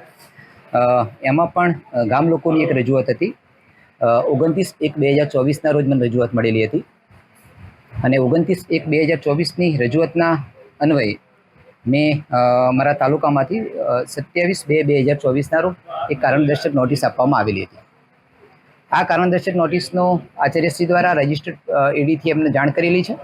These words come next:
પરંતુ આજ દિન સુધી એમને કોઈ પણ પ્રકારની, અ, મને ખુલાસો મળ્યો નથી કે શાળાને પણ મળ્યો નથી. એના અનુસંગે કે, અ, રાજ્ય, જિલ્લા લેવલે મેં એની, અ, જાણ કરેલી હતી. અને વધુમાં બીજું એ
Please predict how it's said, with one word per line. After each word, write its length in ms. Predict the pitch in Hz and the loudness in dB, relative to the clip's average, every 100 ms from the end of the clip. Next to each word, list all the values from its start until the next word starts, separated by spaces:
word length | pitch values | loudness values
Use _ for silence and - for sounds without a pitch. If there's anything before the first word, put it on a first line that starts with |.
| - - _ _ _ - | -18 -20 _ _ _ -4
પરંતુ 220 | 165 160 | -2 0
આજ 140 | 143 151 | 0 0
દિન 120 | 160 196 | 0 -2
સુધી 280 | 190 175 | -2 0
એમને 420 | 180 175 185 190 - _ _ _ | 0 2 0 -2 -4 _ _ _
કોઈ 160 | 160 160 | -2 0
પણ 220 | 151 208 | 0 -2
પ્રકારની, 440 | 190 175 175 160 104 - _ - | 0 0 0 0 -2 -8 _ -6
અ, 380 | 127 127 127 131 | -2 2 2 2
મને 300 | 135 147 165 | 2 2 2
ખુલાસો 560 | 143 - - 151 160 185 | -2 -6 -2 0 0 0
મળ્યો 200 | 175 185 | 2 0
નથી 200 | 185 208 | 0 -2
કે 80 | 220 | -2
શાળાને 340 | 196 190 151 | 0 0 0
પણ 160 | 131 113 | 0 -2
મળ્યો 220 | 110 104 | 0 -2
નથી. 240 | 104 - - - _ - - - - - - | -4 -10 -18 -20 _ -20 -20 -18 -18 -18 -4
એના 180 | 135 151 | 0 2
અનુસંગે 420 | 160 151 160 170 | 0 0 0 0
કે, 180 | 202 - - - - | -2 -6 -10 -20 -4
અ, 80 | 113 | 0
રાજ્ય, 440 | 120 139 151 160 131 | 2 0 2 0 2
જિલ્લા 280 | 139 151 | 0 2
લેવલે 340 | 170 180 185 190 | 2 2 2 2
મેં 180 | 165 160 | 2 2
એની, 200 | 160 151 | 0 -2
અ, 420 | - 131 135 131 | -4 -2 -2 -2
જાણ 240 | 131 147 | 0 0
કરેલી 320 | 156 175 180 | 0 0 0
હતી. 240 | 185 214 - - | -2 -6 -12 -10
અને 180 | - 147 | -4 0
વધુમાં 440 | 135 123 185 185 185 | 0 2 2 2 0
બીજું 180 | 175 | 0
એ 160 | 185 | 0